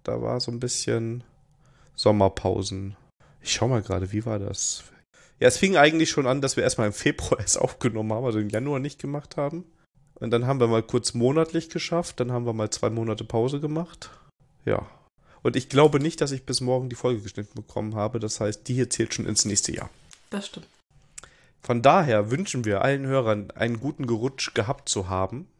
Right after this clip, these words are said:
Speaker 1: Ne? Also wir wünschen jetzt einen guten Rutsch, aber hoffen, dass das auch <laughs> anhält. Äh, und für das nächste Jahr nur das Beste und, äh, Gesundheit, Glück und was man sich so wünschen kann.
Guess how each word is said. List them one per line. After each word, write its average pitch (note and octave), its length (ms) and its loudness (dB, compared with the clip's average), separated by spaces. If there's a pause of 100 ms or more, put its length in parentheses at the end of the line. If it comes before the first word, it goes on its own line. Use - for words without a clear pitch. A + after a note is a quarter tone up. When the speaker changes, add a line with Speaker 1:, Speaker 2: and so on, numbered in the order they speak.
Speaker 1:
Ne? C#3+ 140 -6
Also F#2+ 320 -4
wir D#3 220 6
wünschen D3 260 0
jetzt A#2+ 180 0
einen G#2+ 80 -10
guten A#2 180 -8
Rutsch, B2+ 300 -4
aber G2 400 -6 (280)
hoffen, G2+ 280 -6
dass F#2+ 180 0
das - 120 -4
auch - 140 -6
<laughs> - 40 -2
anhält. - 640 -4 (1300)
Äh, B2+ 220 4
und A#2+ 240 4
für C3+ 160 2
das A#2+ 200 2
nächste B2 320 0
Jahr G#2+ 440 2
nur A#2+ 340 -2
das C3 180 0
Beste A2 600 -4
und, F#2+ 720 -12
äh, G2+ 260 -6
Gesundheit, A2+ 460 0
Glück G#2 320 -6
und F#2 340 -8
was - 140 0
man G#2 120 0
sich G2+ 120 -2
so G#2 140 0
wünschen A2+ 280 -4
kann. C3 240 2